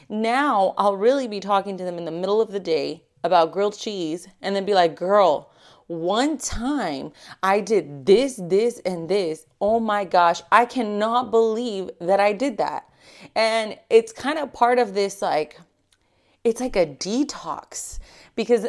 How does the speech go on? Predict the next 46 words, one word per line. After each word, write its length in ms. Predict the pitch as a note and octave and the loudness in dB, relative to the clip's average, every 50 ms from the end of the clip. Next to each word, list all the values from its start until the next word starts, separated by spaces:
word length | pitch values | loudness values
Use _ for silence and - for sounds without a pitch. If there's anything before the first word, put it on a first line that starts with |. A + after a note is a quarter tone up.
| - - | 0 2
I'm 240 | G#3 G#3 G#3 G3+ F3+ | 2 2 2 0 -2
being 320 | - B3 B3+ B3 G#3+ F3 | -2 -2 -2 -2 -2 -4
truthful 800 | - - - - - C4+ D#4+ F#4 F4+ - - - G#3+ G3 F3+ F3 | -6 -8 -6 -2 0 2 2 2 2 0 -2 0 2 4 4 4
about 380 | F3 E3 E3+ D#3+ - - - | 4 4 4 4 4 2 -2
something 400 | - F#3 F3 E3+ E3 G3 G3 G3 | -4 -4 -4 -4 -6 -8 -6 -4
that's 300 | F#3+ F3 D#3+ - - - _ _ _ _ _ F#3 E3 E3 D#3+ - | -4 -4 -6 -6 -8 -16 _ _ _ _ _ -20 -20 -20 -2 2
been, 440 | A#3 A#3+ C4 C4+ C4+ B3+ B3 A#3 - - | 2 4 4 2 2 0 -2 -4 -6 -4
that 160 | F#3 F#3+ G3+ | -2 2 4
I've 220 | A3 C4 C4+ - | 4 2 2 2
done, 440 | - A3+ C4 D4 - E3+ D#3 E3+ G3+ F#3 | 2 2 2 2 0 -4 -4 -4 0 0
that 140 | F#3+ E3+ | 2 4
I 100 | E3+ F3 | 4 2
used 340 | G3 G#3 G#3+ C4 B3+ - - | 0 -2 -4 -8 -10 -10 -10
to 40 | A3 | -10
be 220 | F#3+ G#3+ G3+ F#3 | -10 -6 -4 -4
ashamed 460 | F3 F3 - - A#3 C#4 D4+ C4+ A3 G3+ | -4 -2 -4 -4 -4 -2 -2 -2 0 0
of, 160 | F#3 F#3 - | 0 0 -2
and 120 | - F3+ | -4 -4
now 220 | G3 A3 B3 C#4+ D4 | -2 0 0 0 0
I 140 | C#4+ C4+ | -2 -4
can 240 | C4 - G#3+ F#3+ E3+ | -4 -4 -6 -6 -8
say 340 | - - - F#3+ A3+ D4 C#4+ | -8 -6 -4 -4 -2 -2 -2
it 240 | A3+ F#3+ F#3 - - | 0 2 2 2 2
and 140 | - G3 F#3+ | 0 -4 -4
be 100 | G3+ G3 | -4 -4
like, 340 | F#3+ F#3 F3+ F3 E3 C#3+ C3+ | 0 0 0 0 0 -2 0
"Dang, 360 | F3 G3 A#3 A3+ G#3 E3 - - - - - - - - | 2 2 2 2 -2 -6 -10 -16 -20 -20 -20 -20 -8 0
I 260 | - E3 F#3+ A#3 A#3+ | 2 4 4 4 2
can't 300 | A#3 A#3 G#3 G3+ G3+ F#3+ | 0 0 -2 -2 -2 0
believe 280 | G3+ G#3 G#3 G#3+ G#3 G#3 | 0 0 0 0 2 2
I 180 | G#3 G#3+ G#3+ | 2 2 2
did 200 | G3+ G#3+ A#3+ A3 | 2 0 0 2
that. 200 | G3 D#3 D3+ C#3+ | 2 0 0 0
That's 240 | - D3 D3+ D#3+ - | 0 -2 -2 -2 -2
kind 240 | - - F3+ F3 F#3+ | -2 0 0 2 0
of 120 | G#3 G3 | -2 -4
embarrassing," 680 | G#3 A3 G#3+ A#3+ B3+ C4 C4+ C4+ - - D#3 D#3 D3+ - | -4 -2 0 2 2 2 2 0 -4 -6 -8 -8 -8 -4
or, 220 | - F3 F3 E3+ D#3+ | 0 2 4 4 4
"That's 300 | D#3+ E3 E3+ E3+ E3+ - | 4 4 2 0 -2 -6
kind 280 | - - A3+ A3 A3 | -6 -4 -2 -2 -2
of 100 | A3 A3 | -2 -2
weird," 340 | G#3+ B3 C#4 C4 G#3+ F#3 E3 | -2 -2 0 0 0 0 0
or, 160 | - D#3 E3+ | 2 0 0
"Man, 400 | E3 E3 E3+ F#3 A3 B3 A#3+ - | 0 -2 -4 -4 -4 -4 -4 -2
I 100 | F3 F3+ | -2 -2
almost 480 | F#3+ G#3 G#3+ G#3+ A3 G#3+ G#3 G#3 - | 0 0 0 -2 -2 -4 -4 -6 -8